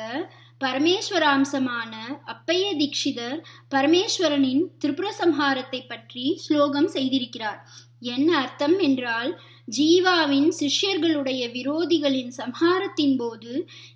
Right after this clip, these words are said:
எந்த தேவனுக்கு சிகரங்களின் ஈஸ்வரன் நாலிகாசனமாகவும்,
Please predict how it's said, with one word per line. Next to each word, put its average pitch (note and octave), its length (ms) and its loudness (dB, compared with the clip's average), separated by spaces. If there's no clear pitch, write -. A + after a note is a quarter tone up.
எந்த F4 400 4
தேவனுக்கு C4+ 840 0
சிகரங்களின் E4 800 0
ஈஸ்வரன் C#4+ 580 2
நாலிகாசனமாகவும், B3+ 1400 0